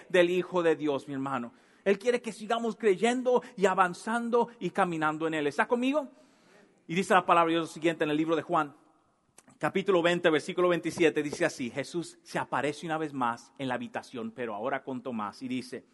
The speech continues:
luego dijo a Tomás, "Pon aquí tu dedo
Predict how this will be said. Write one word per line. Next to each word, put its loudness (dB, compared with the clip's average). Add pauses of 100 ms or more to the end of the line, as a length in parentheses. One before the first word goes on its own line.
(440)
luego 6
dijo 2
a 2
Tomás, -4 (680)
"Pon 4
aquí 4
tu 0
dedo 2